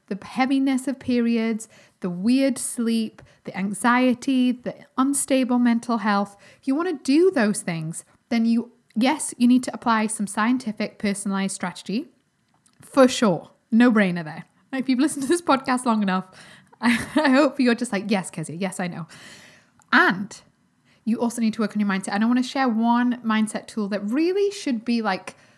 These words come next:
the core of your toolkit, if that <laughs> makes sense. When it comes to your mindset,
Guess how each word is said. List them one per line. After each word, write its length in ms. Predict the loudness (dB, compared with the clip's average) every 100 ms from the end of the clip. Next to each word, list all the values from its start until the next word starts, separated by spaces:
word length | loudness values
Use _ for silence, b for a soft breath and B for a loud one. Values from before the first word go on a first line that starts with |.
| b
the 140 | 0 0
core 640 | -2 -2 4 6 6 4 2
of 140 | 0
your 120 | 0
toolkit, 560 | -2 0 -2 -2 -8 -6
if 120 | -6 -4
that 160 | -2
<laughs> 60 | -4
makes 200 | -4 -2
sense. 340 | -2 -2 -10 -6
When 140 | -6
it 80 | -4
comes 240 | -2 -4 -2
to 80 |
your 100 | 0
mindset, 480 | 2 0 0 -4 -6